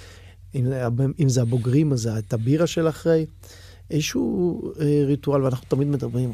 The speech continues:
ע-, על אומנויות לחימה כדרך חיים, כדרך חיים. ה-, הדרך חיים זה לבוא ולתרגל ולהיות כ-, פשוט לתרגל. עכשיו, כשאתה מתרגל בתוך קבוצה, בתוך מועדון, אתה יוצר שמה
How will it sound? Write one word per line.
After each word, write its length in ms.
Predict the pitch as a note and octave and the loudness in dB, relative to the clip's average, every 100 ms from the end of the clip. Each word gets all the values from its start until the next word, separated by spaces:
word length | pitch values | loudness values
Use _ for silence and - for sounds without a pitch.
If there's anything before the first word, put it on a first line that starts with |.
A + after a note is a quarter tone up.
| - | -6
ע-, 300 | B2+ B2 C3 | -8 -8 -6
על 80 | B2+ | -6
אומנויות 340 | B2 A#2+ C3 | -6 -6 -6
לחימה 440 | C3 D3 C3 B2 | -8 -6 -2 -2
כדרך 400 | A2+ C3+ A#2+ C3+ | -2 -4 -4 -6
חיים, 240 | - B2+ B2 | -4 -4 -2
כדרך 300 | B2+ C#3+ C3 | -2 -4 -4
חיים. 180 | D3+ - | -6 -6
ה-, 260 | D3+ - | -10 -8
הדרך 300 | C#3 D3 C#4 | -6 -4 -6
חיים 260 | - G#3 G3+ | -6 -2 0
זה 100 | F3+ | 2
לבוא 380 | C#3 A#2 A#2 D3+ | 2 0 0 0
ולתרגל 600 | C#3 B2 B2 A#2+ A#2+ D3+ | 0 -4 -4 -2 0 0
ולהיות 400 | C#3+ B2+ D3 C#3+ - | 0 -2 -4 -8 -10
כ-, 160 | A2+ - - - - | -12 -12 -20 -20 -16
פשוט 260 | - F3+ E3+ | -12 -6 -4
לתרגל. 520 | F3 B2+ A#2+ A#2+ A2 - - - - - | 0 0 0 0 -2 -8 -20 -20 -20 -18
עכשיו, 200 | - B2 | -14 -10
כשאתה 260 | - C#3+ | -6 -4
מתרגל 680 | D#3 C#3+ C3+ C3 E3+ G#3+ F3+ D3 | -6 -4 -4 0 2 2 0 -2
בתוך 600 | C#3 B2 - D#3 - - - - - - - | -6 -4 -2 -4 -4 -20 -20 -20 -20 -20 -16
קבוצה, 540 | - C3+ - B2+ A2+ | -8 -6 -2 -2 0
בתוך 380 | A2+ - C#3 - | -2 -4 -6 -6
מועדון, 480 | D3+ C#3 A#2+ A2 A2+ - - - - - C3+ | -4 -2 -2 -2 -4 -8 -20 -20 -20 -14 -10
אתה 180 | - | -4
יוצר 380 | F3+ F3+ - C3 | -2 -2 -4 -4
שמה 540 | C3+ C3 A2+ A2 B2 | -4 -4 -2 -2 -2